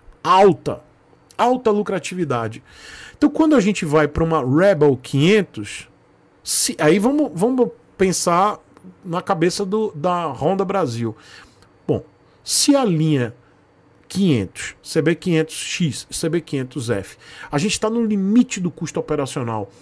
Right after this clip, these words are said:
e a gente não tá conseguindo bater as metas pretendidas de venda dessas, desses dois modelos, por que que eu vou trazer uma Rebel?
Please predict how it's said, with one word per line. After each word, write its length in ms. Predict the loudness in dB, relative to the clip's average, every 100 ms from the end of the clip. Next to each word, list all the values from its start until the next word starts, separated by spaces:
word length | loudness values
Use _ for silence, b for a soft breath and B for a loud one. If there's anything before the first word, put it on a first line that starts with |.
| b 0
e 100 | 0
a 40 |
gente 220 | 0 -4
não 120 | -6
tá 120 | -4 -6
conseguindo 600 | -6 -8 -8 -6 -4 -4
bater 500 | -4 -6 -2 0 2
as 180 | 0
metas 800 | -2 -2 0 -2 -6 -8 -8 -12 -20 b b b _ _ _ _ _ _ 0
pretendidas 1080 | 2 2 2 4 2 2 0 2 2 2
de 120 | -2
venda 760 | -4 0 0 0 0 -2 -6 -8 _ _ _
dessas, 460 | 0 0 0 -6 -6
desses 320 | -8 -6 -4
dois 260 | 0 0 0
modelos, 680 | -6 2 4 4 0 -8 b b b b b b _ _ _ -6
por 160 | -4
que 80 | -2
que 100 | -4
eu 40 |
vou 100 | -2
trazer 320 | -2 -2 -2 -2
uma 140 | -2
Rebel? 480 | -2 -2 -2 -6